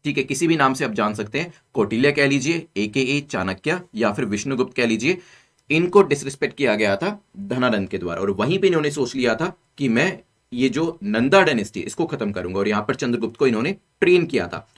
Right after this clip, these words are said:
और इसके बाद क्या हुआ, नंदा डायनेस्टी जो थी उनको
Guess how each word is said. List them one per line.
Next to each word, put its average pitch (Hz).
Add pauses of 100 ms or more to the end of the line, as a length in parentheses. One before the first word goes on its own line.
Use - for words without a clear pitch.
(100)
और 123
इसके 117
बाद 107
क्या 107
हुआ, 143 (260)
नंदा 151
डायनेस्टी 107
जो 92
थी - (4000)
उनको 156